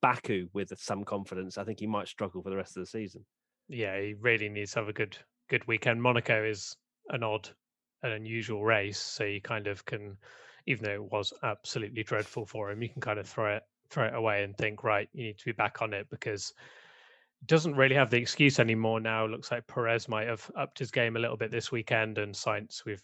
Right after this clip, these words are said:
Speaker 2: said so many times, is just performing so well that I think Sainz is the one that's putting a lot of pressure on these,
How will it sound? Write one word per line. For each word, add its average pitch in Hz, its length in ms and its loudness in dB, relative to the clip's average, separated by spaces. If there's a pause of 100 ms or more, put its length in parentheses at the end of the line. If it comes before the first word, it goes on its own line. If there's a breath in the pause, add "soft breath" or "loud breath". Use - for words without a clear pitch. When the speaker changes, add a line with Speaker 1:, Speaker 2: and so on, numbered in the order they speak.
(120)
Speaker 2:
said 101 280 -8
so 110 300 0
many 101 200 -4
times, 98 420 -4
is 95 100 -12
just - 340 -10 (220)
performing 101 560 -6
so 101 240 0
well 101 320 2
that 104 200 -2 (600 soft breath)
I - 40 -10
think 107 260 -2 (880)
Sainz 123 480 4
is 113 100 -4
the 117 80 -2
one 107 200 2
that's 117 160 -6
putting 107 340 2
a 104 60 4
lot 110 180 4
of 104 140 -8
pressure 107 480 2
on 98 120 0
these, 104 380 -4